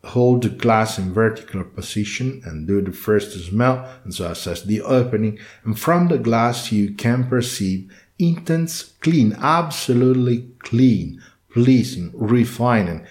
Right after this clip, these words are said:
incredibly elegant aromas of black currant, black cherry, and blueberry.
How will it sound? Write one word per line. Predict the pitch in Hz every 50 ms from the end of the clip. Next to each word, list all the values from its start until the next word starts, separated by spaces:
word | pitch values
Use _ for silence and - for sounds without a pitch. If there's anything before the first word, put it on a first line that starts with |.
| - _ -
incredibly | 175 180 185 175 147 - - - 135 139 135 123 117 98 92 98 98 101 98 - -
elegant | - 127 123 117 110 95 92 92 92 95 90 - - - - - - _
aromas | - 104 104 101 107 117 120 127 131 131 127 - -
of | 98 92 90 85 85 82 82 - -
black | 95 92 104 110 117 117 120 - - -
currant, | - - 110 107 104 104 104 104 107 - - - _ _ _ _ -
black | - 101 110 113 120 131 127 - - -
cherry, | - - 117 110 107 101 98 98 95 95 - - _ _ - - _ _ _ -
and | 110 107 107 104 101 98 95 92 95 98 107
blueberry. | 104 117 123 123 123 117 113 110 101 92 85 82 85 90 95 98 -